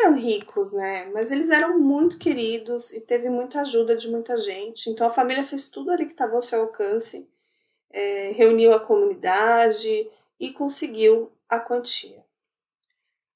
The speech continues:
O, a família aguardava ansiosamente as mensagens subsequentes, com os detalhes de quando e onde deveriam entregar o dinheiro.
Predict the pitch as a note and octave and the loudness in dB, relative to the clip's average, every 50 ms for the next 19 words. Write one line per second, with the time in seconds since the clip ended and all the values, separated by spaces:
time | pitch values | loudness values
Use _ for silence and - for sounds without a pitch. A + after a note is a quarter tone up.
0 | _ _ _ _ _ - A#3 A#3 A3+ A3+ A3 A3 A3 A3 A3+ - C#4 A#3+ A#3 B3+ | _ _ _ _ _ -4 0 0 2 2 2 0 -2 -2 -6 -4 -2 0 0 2
1 | C#4 D4 C#4 B3 B3+ B3 - G3+ G3+ G#3+ A3+ A#3 A3+ G#3 A#3 - - C4+ A#3 A#3 | 2 0 4 6 6 6 6 6 4 4 6 4 2 0 0 0 4 4 4 4
2 | A#3 A3+ G#3 G3+ G#3 A3+ - G#3+ G3 G#3 A3 B3 D4+ - - A#3+ G#3+ A3 A#3 B3+ | 4 2 2 2 0 -2 -2 -6 -4 -2 -2 -2 -2 -4 -2 0 2 2 4 2
3 | C4+ C4 C4+ C4+ C#4 C#4 - - - - - - - - G3+ G3+ - - A#3 A#3 | 0 0 -4 -8 -8 -8 -8 -8 -8 -10 -12 -14 -10 -10 -8 -8 -4 -4 -4 -2
4 | - - G3 G3+ A3 B3+ B3+ - - - - - _ - - G3+ G#3 G#3 - D4 | 0 0 0 2 0 -2 -4 -10 -16 -18 -18 -20 _ -4 0 0 0 2 2 0
5 | D#4+ - - B3 G#3 G#3+ A3+ B3 C4 A#3+ G#3+ A3 A3 - - - A3+ G3 G3 G#3 | 0 2 2 4 6 6 6 4 2 -2 -2 -4 -4 -6 2 6 6 8 8 6
6 | A#3 A#3 C4+ C4+ B3+ G#3 F#3+ G3 G#3 A3 A3 B3 A#3+ B3 C4+ B3+ C#4 C#4+ C#4 A#3+ | 4 2 2 4 4 4 6 6 4 2 2 0 -2 -2 -2 0 -2 0 2 2
7 | G3+ G#3 A3+ C4+ C#4+ E4 A4 G4+ C#4+ A#3+ A#3 A3+ G#3+ G#3+ G#3 G3+ G3 F#3+ - - | 2 2 2 0 -2 0 4 6 8 8 8 6 6 2 0 0 0 -4 -6 -10
8 | - - | -12 -16